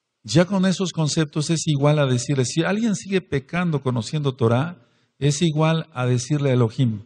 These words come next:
"Tu propiciación no me interesa".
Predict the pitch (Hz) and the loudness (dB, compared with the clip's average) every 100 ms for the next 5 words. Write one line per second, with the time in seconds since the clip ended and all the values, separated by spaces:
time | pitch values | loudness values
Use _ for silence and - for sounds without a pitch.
0 | _ _ _ _ _ - 143 - 127 - | _ _ _ _ _ -2 -2 0 -2 -2
1 | 120 - 127 110 - 147 160 196 214 - | -6 -4 -4 -2 0 0 2 0 -2 -6
2 | _ _ _ - 127 135 131 123 120 110 | _ _ _ 0 4 4 4 2 2 0
3 | 95 90 85 - - | -2 -2 -6 -10 -14